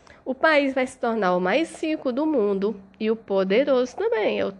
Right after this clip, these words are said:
dono de tudo, né? E com isso, ele vai modificar a economia, já tá próspera,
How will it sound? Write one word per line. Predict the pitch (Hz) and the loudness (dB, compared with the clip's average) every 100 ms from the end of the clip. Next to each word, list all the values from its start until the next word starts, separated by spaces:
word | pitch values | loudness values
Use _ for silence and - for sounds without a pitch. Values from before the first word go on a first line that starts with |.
| - | -14
dono | 208 202 196 202 | -2 2 2 0
de | 202 | -4
tudo, | 277 571 508 254 208 _ _ _ _ _ | 0 4 6 4 -4 _ _ _ _ _
né? | 220 190 214 - - - - - - - _ | -4 -2 -2 -6 -16 -16 -18 -18 -20 -20 _
E | 285 320 | 2 2
com | - 392 | 4 2
isso, | 359 359 330 - 214 - - 247 - - _ | 4 2 0 2 0 0 -6 -8 -12 -20 _
ele | 247 277 294 | 6 8 4
vai | 285 | 4
modificar | 285 269 277 - 370 370 285 247 196 | 4 4 4 2 -2 0 0 2 2
a | 196 | 2
economia, | 190 240 269 339 311 247 220 233 370 - | 0 -2 0 0 0 0 0 2 0 -2
já | - 214 | 0 0
tá | 196 185 | 4 2
próspera, | 190 339 311 202 - - 202 | 2 2 4 2 0 -6 -6